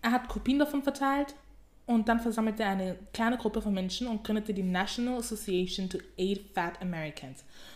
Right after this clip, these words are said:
heute bekannt als National Association to Advance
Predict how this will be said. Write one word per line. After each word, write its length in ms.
heute 200
bekannt 360
als 180
National 540
Association 640
to 120
Advance 600